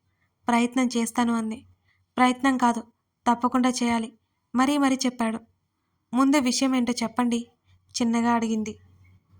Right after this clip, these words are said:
"నేను బెంగళూరు వస్తున్నాను" అని సూర్య అనగానే ధాత్రి గుండె వేగం పెరిగింది. "ఉన్నావా?"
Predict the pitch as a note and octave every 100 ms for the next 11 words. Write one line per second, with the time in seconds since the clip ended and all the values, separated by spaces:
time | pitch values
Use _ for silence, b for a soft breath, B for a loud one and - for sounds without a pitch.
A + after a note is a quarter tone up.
0 | _ _ _ _ _ _ B3+ B3+ A3 G#3+
1 | A#3 C4 B3+ - A#3 A#3 A3 - _ _
2 | _ _ C4+ C#4+ C4+ C4+ C#4 C4+ B3+ A#3+
3 | A#3 A#3 _ _ _ _ A3+ B3 B3 B3
4 | A#3 A3 A3 B3 A3+ A3+ A#3+ B3 A#3 A#3
5 | A3+ - _ _ _ _ _ _ _ _
6 | _ _ _ _ _ _ _ _ _ _
7 | _ _ _ _ b b b B3 C4 D#4
8 | C4+